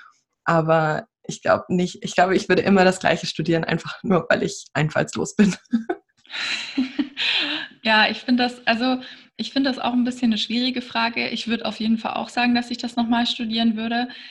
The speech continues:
Speaker 2: Ähm, aber ich habe schon öfter erwähnt, dass ich der Meinung bin, dass ich aus den falschen Gründen angefangen habe, Zahnmedizin zu studieren. Und zwar hauptsächlich, weil ich halt irgendwie ein falsches Bild vom Studium hatte.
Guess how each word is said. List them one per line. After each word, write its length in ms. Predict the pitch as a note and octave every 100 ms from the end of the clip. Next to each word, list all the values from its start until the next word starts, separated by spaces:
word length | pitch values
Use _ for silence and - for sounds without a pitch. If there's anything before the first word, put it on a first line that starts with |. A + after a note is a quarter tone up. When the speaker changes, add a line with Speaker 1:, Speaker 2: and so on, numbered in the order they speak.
| - _
Speaker 2:
Ähm, 460 | G3+ G3+ G3+ G3+ -
aber 160 | G#3+ A3
ich 100 | C4
habe 100 | -
schon 200 | A#3 -
öfter 240 | A#3+ A3+
erwähnt, 320 | G#3+ G#3+ A#3
dass 100 | A3
ich 140 | A3 -
der 100 | G#3+
Meinung 300 | G#3 G#3 G#3
bin, 100 | G3+
dass 180 | G3+
ich 120 | G#3 G3+
aus 80 |
den 160 | G3+ G3
falschen 380 | G3+ G3+ - G3
Gründen 360 | G3 A3+ A#3
angefangen 520 | A#3+ B3 B3+ B3 B3+ B3
habe, 140 | A#3+
Zahnmedizin 600 | - A#3 A#3 A#3 - A#3
zu 80 | A3+
studieren. 600 | - A3 G#3 A3+ A3+ A#3 - - - -
Und 100 | G#3+
zwar 140 | G#3+
hauptsächlich, 520 | A3 - A3+ A3 G#3
weil 160 | G#3+ G#3
ich 160 | G#3+ G#3+
halt 140 | G#3
irgendwie 400 | A3+ A#3+ G#3 A3
ein 60 | A3
falsches 480 | A3 G#3 G3 - -
Bild 260 | G#3+ B3+
vom 180 | - B3+
Studium 540 | B3+ C4 B3+ A#3+ A#3+
hatte. 180 | B3 B3